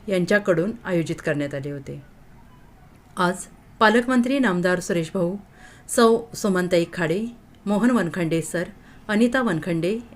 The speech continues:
इत्यादी प्रमुख मान्यवरांच्या उपस्थितीत हा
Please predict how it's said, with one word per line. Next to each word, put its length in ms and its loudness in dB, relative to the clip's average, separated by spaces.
इत्यादी 440 0
प्रमुख 320 -2
मान्यवरांच्या 720 0
उपस्थितीत 720 -2
हा 240 -2